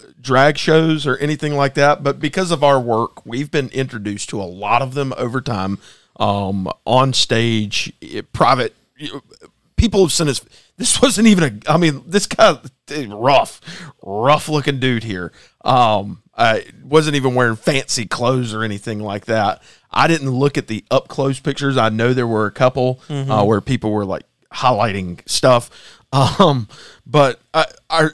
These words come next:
Speaker 1: our friend here in Richland County, um, didn't even do a really good job of it. So on its merits, I'd say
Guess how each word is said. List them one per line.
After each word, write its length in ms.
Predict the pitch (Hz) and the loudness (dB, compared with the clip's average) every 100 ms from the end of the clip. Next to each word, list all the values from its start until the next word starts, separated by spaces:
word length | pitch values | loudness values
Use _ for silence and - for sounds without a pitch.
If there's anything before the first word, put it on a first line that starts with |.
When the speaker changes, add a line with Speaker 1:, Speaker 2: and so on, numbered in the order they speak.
| 110 | 0
Speaker 1:
our 140 | 135 | 0
friend 260 | - 247 202 | 4 4 6
here 160 | 190 160 | 6 4
in 80 | 143 | 4
Richland 440 | 151 - 131 117 | 0 0 -2 -2
County, 500 | 165 160 143 131 117 - _ _ - | 0 2 2 0 -2 -6 _ _ -2
um, 800 | 127 123 117 101 95 92 - _ _ 135 | 2 4 2 0 -2 -8 -16 _ _ -6
didn't 240 | 131 190 190 | 2 4 4
even 200 | 151 139 | 0 0
do 120 | 139 | 0
a 40 | |
really 300 | 113 127 117 | 2 0 0
good 180 | 101 90 | -4 -10
job 380 | 98 120 139 147 | -4 2 2 2
of 140 | 165 196 | 0 -2
it. 200 | - - | -6 -8
So 580 | - 127 123 117 113 - | -2 0 0 -2 -6 0
on 200 | 135 151 | 2 2
its 180 | 107 110 | 0 -6
merits, 500 | 113 135 131 127 - | 0 4 4 2 0
I'd 220 | 104 117 | -2 -2
say 460 | - 143 113 104 | 0 0 0 -4